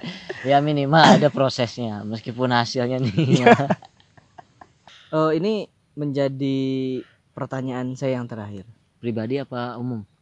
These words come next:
Speaker 2: Eh, bisa dibilang agak pribadi sih sebenarnya. <laughs> Tapi mungkin juga mewakili teman-teman di luar sana kan.
Speaker 1: Iya.
Speaker 2: Saya belum menikah, kemudian juga teman-teman di luar sana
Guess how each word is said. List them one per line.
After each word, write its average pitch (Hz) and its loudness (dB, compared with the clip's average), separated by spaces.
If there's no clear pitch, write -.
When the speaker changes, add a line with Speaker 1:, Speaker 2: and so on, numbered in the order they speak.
Speaker 2:
Eh, 113 -6
bisa 117 -8
dibilang 123 -6
agak 123 -6
pribadi 120 -6
sih 123 -12
sebenarnya. 117 -12
<laughs> 170 0
Tapi 151 -2
mungkin 156 -2
juga 139 -2
mewakili 147 -2
teman-teman 135 -6
di 123 -4
luar 120 -6
sana 127 -8
kan. 107 -10
Speaker 1:
Iya. 95 -10
Speaker 2:
Saya 113 -8
belum 123 -6
menikah, 165 -4
kemudian 120 -12
juga 120 -10
teman-teman 120 -10
di 123 -8
luar 120 -10
sana 127 -18